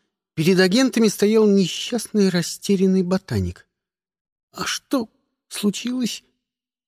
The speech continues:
«Вы задержаны по обвинению в противоправной деятельности», —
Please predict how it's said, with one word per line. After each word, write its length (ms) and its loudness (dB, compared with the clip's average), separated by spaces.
«Вы 380 4
задержаны 920 2
по 200 2
обвинению 760 4
в 160 -8
противоправной 1120 0
деятельности», — 880 -6